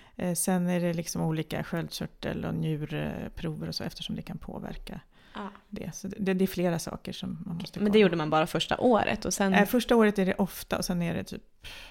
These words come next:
Speaker 1: ja, ett par gånger per
Speaker 2: Ja,
Speaker 1: år
Speaker 2: okej.
Speaker 1: efter det.
Speaker 2: Liksom
Speaker 1: Mm.
Speaker 2: följa upp
Speaker 1: Men
Speaker 2: och
Speaker 1: man
Speaker 2: se.
Speaker 1: måste hålla på hela livet med provtagningar.
Speaker 2: Just det.
Speaker 1: Mm.
Speaker 2: Mm.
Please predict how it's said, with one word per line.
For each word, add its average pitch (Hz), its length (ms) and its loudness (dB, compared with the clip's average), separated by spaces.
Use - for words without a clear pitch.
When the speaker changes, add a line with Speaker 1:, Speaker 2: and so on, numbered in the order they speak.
Speaker 1:
ja, - 180 -6
ett - 160 -14
par - 120 -8
gånger - 280 -6
per 254 100 -4
Speaker 2:
Ja, 226 120 0
Speaker 1:
år - 160 -6
Speaker 2:
okej. - 260 -12
Speaker 1:
efter - 240 -8
det. 208 40 -8
Speaker 2:
Liksom 220 180 -8
Speaker 1:
Mm. 196 140 -4
Speaker 2:
följa 185 200 0
upp 180 60 -2
Speaker 1:
Men 196 120 8
Speaker 2:
och 196 40 10
Speaker 1:
man 185 80 8
Speaker 2:
se. 185 40 6
Speaker 1:
måste 185 440 2
hålla 170 240 -6
på - 200 -6
hela 160 180 -4
livet - 400 -8
med 175 180 -12
provtagningar. 170 640 -2
Speaker 2:
Just 220 240 -2
det. - 80 0
Speaker 1:
Mm. 175 320 0
Speaker 2:
Mm. 240 260 4